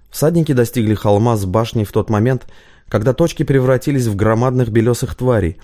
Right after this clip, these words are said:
похожих на летучих мышей, но с прозрачно-фарфоровыми крыльями бабочек. Одна из них сделала очередной поворот, спикировала на всадников, и спутник Матвея выстрелил в неё из арбалета.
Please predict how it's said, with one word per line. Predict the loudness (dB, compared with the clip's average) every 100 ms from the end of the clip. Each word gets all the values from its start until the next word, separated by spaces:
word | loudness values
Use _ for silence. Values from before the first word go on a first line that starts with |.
| -20 -14 -4
похожих | -2 0 -2 0
на | 0
летучих | 0 -2 -6 -4
мышей, | -4 -2 -2 -4 -6 -16 -4
но | -2
с | 0
прозрачно-фарфоровыми | 0 0 2 0 0 -4 0 -2 0 0 2 0 0
крыльями | -2 -2 0 2 0
бабочек. | 0 -2 -2 -8 -16 -18 -20 _ -20 _ _
Одна | -2 0 2
из | 2
них | 0 -2
сделала | -2 0 2 2
очередной | 0 0 0 0
поворот, | 0 2 2 0 -4 -10 -20
спикировала | -14 -6 -4 0 2 4 2
на | 2 0
всадников, | 0 0 0 -2 -4 -4
и | -6
спутник | -6 -6 -4 -4 -2
Матвея | -2 0 0
выстрелил | 0 -2 -2 -4 -2
в | -2
неё | -2 -2
из | -2 -2 -2
арбалета. | 0 0 -2 -6